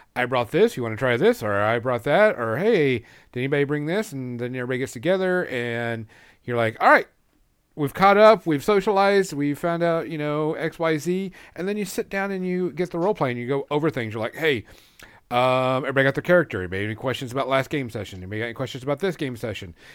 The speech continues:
Anybody wanna bring up anything?" And then you're like, "All right," and we go. And you get there and you have a good time playing. And, I mean, there is something to say about hanging out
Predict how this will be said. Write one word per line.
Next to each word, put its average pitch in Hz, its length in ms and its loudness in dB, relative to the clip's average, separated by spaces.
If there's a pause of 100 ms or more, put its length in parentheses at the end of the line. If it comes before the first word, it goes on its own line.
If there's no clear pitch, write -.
(140)
Anybody 117 240 0
wanna 120 180 -2
bring 143 220 0
up 147 140 0
anything?" 104 540 -6 (320)
And 110 140 -8
then 117 80 -2
you're 120 120 0
like, 131 240 2
"All 170 80 6
right," 135 140 2 (420)
and 160 440 2
we 127 140 0
go. 90 340 -4 (160)
And 185 160 -4
you 202 80 -4
get 226 200 0
there 180 160 0
and 185 100 -4
you 180 80 -2
have 143 180 -4
a 123 140 -6 (180)
good 160 220 -6
time 180 300 -8
playing. 131 480 -6 (540)
And, 123 160 -4
I 127 120 -2
mean, 123 360 -8
there 202 380 -2
is 311 240 -6
something 220 540 -6
to 165 100 -4
say 123 540 -4
about 107 580 -4 (400)
hanging 127 480 -6
out 107 400 -4